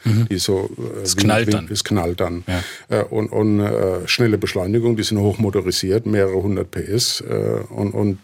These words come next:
Speaker 2: die jungen Männer beherrschen das nicht. Die haben früher auf der Playstation gespielt und haben Rennen gefahren und, und steigen dann in fünfhundert P S Fahrzeug und, und, und beherrschen das Fahrzeug nicht.
Speaker 1: Mhm.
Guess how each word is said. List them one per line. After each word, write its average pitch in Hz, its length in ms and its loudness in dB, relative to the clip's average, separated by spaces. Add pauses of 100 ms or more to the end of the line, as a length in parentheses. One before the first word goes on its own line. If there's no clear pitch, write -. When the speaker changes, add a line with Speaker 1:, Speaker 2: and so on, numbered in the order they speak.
Speaker 2:
die 98 100 -4
jungen 104 340 2
Männer 98 240 0
beherrschen 139 440 0
das - 160 -4
nicht. 92 180 -8
Die 98 100 2
haben 101 180 2
früher 123 320 4
auf 113 140 -4
der 98 180 0 (340)
Playstation 127 600 0
gespielt 143 460 2
und 120 160 4
haben 117 160 2
Rennen 101 260 2
gefahren 143 440 2
und, 127 260 0
und 117 120 2
steigen 113 380 0
dann 117 160 2
in 110 160 0
fünfhundert 110 480 0
P 98 80 -2
S 107 120 -2
Fahrzeug 120 520 0
und, 120 140 0
und, 110 180 -4
und 110 240 0
beherrschen 92 300 -2
das 92 100 -4
Fahrzeug - 400 -10
nicht. - 160 -12 (240)
Speaker 1:
Mhm. 95 220 0